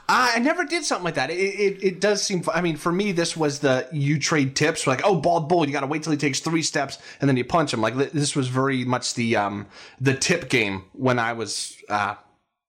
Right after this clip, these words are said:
around that age. Um, no, no, I've never actually played Super Punch-Out! with anybody. I did with Grim for a little bit, like, over the Nintendo Switch. We saw how far we could get before we lost.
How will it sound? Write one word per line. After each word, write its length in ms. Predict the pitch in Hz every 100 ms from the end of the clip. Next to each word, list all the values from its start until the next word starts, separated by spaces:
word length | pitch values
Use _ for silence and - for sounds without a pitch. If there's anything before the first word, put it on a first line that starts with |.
| _ -
around 220 | 120 110
that 120 | 104
age. 360 | 104 92 - - - - _ _ _ _ -
Um, 500 | 160 185 175 127 - _
no, 280 | 180 254 220
no, 120 | 214
I've 180 | 214 185
never 220 | 214 240
actually 260 | 202 196 185
played 260 | - 190 165
Super 240 | 180 156
Punch-Out! 380 | 165 160 156 120
with 180 | 165 170
anybody. 220 | 131 156
I 40 |
did 120 | 381
with 160 | 208 135
Grim 320 | 131 175 240
for 140 | - 120
a 60 |
little 200 | 110 110
bit, 220 | 113 143
like, 180 | 117 104
over 220 | 139 131
the 100 | 131
Nintendo 380 | 123 110 135 117
Switch. 280 | - 127 -
We 60 | 127
saw 240 | 131 123
how 160 | 123 117
far 220 | 123 113
we 80 | 117
could 140 | 120
get 120 | 120
before 240 | 107 117 104
we 80 |
lost. 500 | 95 107 98 - -